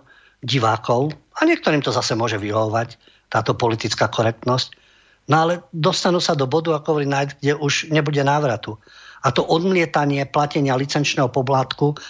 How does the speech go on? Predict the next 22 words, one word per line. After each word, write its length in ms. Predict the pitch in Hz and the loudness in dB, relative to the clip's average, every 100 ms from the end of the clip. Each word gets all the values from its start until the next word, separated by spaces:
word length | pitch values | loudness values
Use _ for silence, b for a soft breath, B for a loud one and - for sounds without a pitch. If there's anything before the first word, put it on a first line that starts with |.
| B | B
sa 240 | - 151 | 0 2
roz-, 240 | 156 208 - | 2 0 0
môže 320 | 143 180 190 | 0 2 0
stať 320 | - 190 196 | 0 0 2
rozšíreným. 560 | 214 - 185 147 127 123 B B | 0 0 0 0 0 -2 B B
To 40 | - | -4
je 80 | 151 | 0
tak, 160 | 139 | 0
ako 240 | 127 - 127 | -2 -4 -4
u 20 | |
nás 140 | 117 | -2
s 80 | - | -2
koncesionárskymi. 960 | 127 117 120 - 117 117 117 - 135 147 B B B B - | -4 -4 -2 0 0 0 0 0 0 0 B B B B 0
A 20 | |
to 80 | 151 220 | 0 0
podkope 440 | 247 - 226 190 | -2 -2 0 0
dôveru 480 | 156 170 180 170 160 | 2 2 2 2 2
vo 80 | 147 | 0
verejnoprávny 720 | 190 190 175 147 156 151 135 | 0 0 0 0 0 0 -2
systém 400 | 160 - 143 131 | -4 -2 -4 -2
ako 240 | 123 127 | -4 -2
taký. 400 | 123 - - - | -2 -4 -6 -12